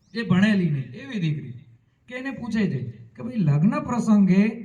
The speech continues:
તમે બધાને મળો છો, અલગ અલગ જગ્યા મમ્મીને, ભાઈને, બહેનને, સગા સંબંધીઓને, તમે બાપને શું કામ છેલ્લે મળો છો? બાપને શું કામ પહેલા નથી મળ-, મળી શકતા?"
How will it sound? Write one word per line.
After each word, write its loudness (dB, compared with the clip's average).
તમે -6
બધાને 4
મળો 4
છો, -6
અલગ -2
અલગ 2
જગ્યા 4
મમ્મીને, 6
ભાઈને, 0
બહેનને, 2
સગા -4
સંબંધીઓને, 2
તમે -10
બાપને -6
શું -12
કામ -6
છેલ્લે 4
મળો -6
છો? -12
બાપને -12
શું -16
કામ -18
પહેલા -2
નથી 0
મળ-, 0
મળી 8
શકતા?" 0